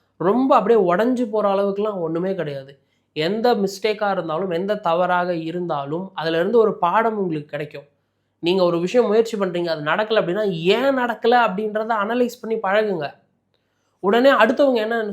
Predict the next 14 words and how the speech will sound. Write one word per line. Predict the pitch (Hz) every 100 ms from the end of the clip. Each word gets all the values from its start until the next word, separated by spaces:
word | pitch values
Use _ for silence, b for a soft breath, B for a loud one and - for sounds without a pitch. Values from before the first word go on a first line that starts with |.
| 202
என்ன | 180 220
சொல்லுவாங்க, | 208 180 165 156 160 156
"நான் | 160 160
இப்படி | 160 156
போனேன், | 196 214 208 214 175
இந்த, | 170 170
இந்த | 165 160
எக்ஸாமுக்காக | 160 196 214 196 190 202
நான் | 190
ப்ரிப்பேர் | 180 180 202 190
பண்ணேன், | 175 175
ஆனா | 170 185
ஃபெயிலியர் | 180 180 190 180
ஆயிட்டேன், | 165 160